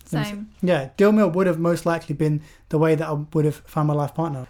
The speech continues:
Speaker 2: Yeah, to be honest, like, with other dating apps, I've had, like, really bad experiences, and I have to say, I've never had a bad experience with Deal Mill.
Speaker 1: Yeah, I haven't either. Um, with other dating apps, you found people that weren't on the same sort of wavelength as you.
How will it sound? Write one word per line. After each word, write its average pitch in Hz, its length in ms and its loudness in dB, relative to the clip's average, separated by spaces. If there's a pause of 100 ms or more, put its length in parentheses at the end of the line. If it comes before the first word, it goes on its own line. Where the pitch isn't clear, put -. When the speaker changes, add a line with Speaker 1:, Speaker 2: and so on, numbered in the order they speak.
Speaker 2:
Yeah, 196 240 2
to - 140 -2
be 247 120 4
honest, 247 340 2
like, 180 320 -2
with 196 200 0
other 208 140 2
dating 196 280 2
apps, 202 260 -2
I've 156 140 -4
had, 175 220 0
like, 156 160 -2
really 170 120 2
bad 165 180 0
experiences, 170 600 -2 (340)
and 165 460 2
I 180 80 0
have 214 140 -2
to 208 80 -2
say, 190 320 2
I've 165 160 -2
never 185 180 0
had 170 140 0
a 160 40 -4
bad 170 180 0
experience 165 420 -4
with 156 240 -2
Deal 175 140 0
Mill. 139 220 -2 (140)
Speaker 1:
Yeah, 208 240 -4
I 226 60 0
haven't 262 240 -2
either. 220 360 -4
Um, 202 340 -8
with 214 140 -12 (220)
other 247 240 -2
dating 226 400 -6
apps, 175 540 -10
you 208 80 -8
found 196 260 -6
people 208 240 -8
that 170 260 -6
weren't 185 220 -8
on 185 80 -12
the 180 60 -12
same 185 280 -12
sort 185 160 -12
of 170 140 -14
wavelength 190 460 -10
as 196 160 -14
you. 220 240 -6